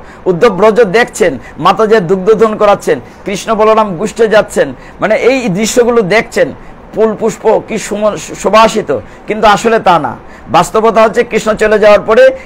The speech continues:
একেবারে দুঃখময়, গাছের পাতা ঝরে গেছে, এ, সখীরা রাধারানী কাপড়ে বদলাচ্ছেন না, এই কুঞ্জবনে শুয়ে কাঁদছেন আর কৃষ্ণর দিকে তাকাচ্ছেন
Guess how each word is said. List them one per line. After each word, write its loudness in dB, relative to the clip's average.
একেবারে 4
দুঃখময়, 0
গাছের -2
পাতা -2
ঝরে -2
গেছে, -4
এ, 0
সখীরা 0
রাধারানী 0
কাপড়ে 0
বদলাচ্ছেন -2
না, -2
এই 0
কুঞ্জবনে -2
শুয়ে -2
কাঁদছেন -2
আর -2
কৃষ্ণর -10
দিকে -4
তাকাচ্ছেন -4